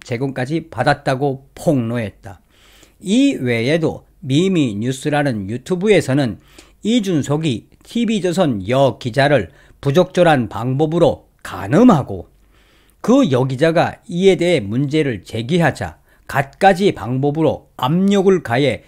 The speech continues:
이를 이기지 못한 나머지 여 기자가 퇴사할 수밖에 없었다고 폭로했다. 다시 한번 말씀을 드리면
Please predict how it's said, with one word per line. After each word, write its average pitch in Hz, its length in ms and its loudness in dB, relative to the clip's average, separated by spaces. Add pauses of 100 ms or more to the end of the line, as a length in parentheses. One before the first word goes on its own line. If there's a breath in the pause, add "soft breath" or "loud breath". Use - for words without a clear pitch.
(180 soft breath)
이를 208 500 2
이기지 190 500 -2
못한 120 560 -2 (240 soft breath)
나머지 139 680 0
여 123 240 2
기자가 131 560 -4 (200)
퇴사할 202 440 -2
수밖에 156 360 -6
없었다고 151 760 -4
폭로했다. 120 880 -2 (1300)
다시 - 280 -10
한번 226 260 6
말씀을 170 440 2
드리면 113 520 -4